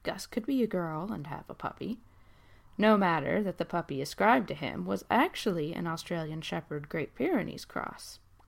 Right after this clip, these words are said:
Close enough. Suddenly he looked to his adorable passenger, a small boy, perhaps five years old. "That's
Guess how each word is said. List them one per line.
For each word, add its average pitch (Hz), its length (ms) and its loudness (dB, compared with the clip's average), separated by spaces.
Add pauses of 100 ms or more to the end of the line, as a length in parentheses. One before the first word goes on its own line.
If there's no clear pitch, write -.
(120)
Close 262 280 2
enough. - 300 -12 (960)
Suddenly 285 440 6
he 208 160 2
looked 202 200 -2
to 233 100 -2
his 190 220 -2
adorable 208 600 2
passenger, - 800 -6
a - 60 -6
small 190 340 -2
boy, 165 400 -4
perhaps 175 440 -4
five 156 280 -6
years 147 220 -8
old. 143 320 -10 (680)
"That's 180 480 -2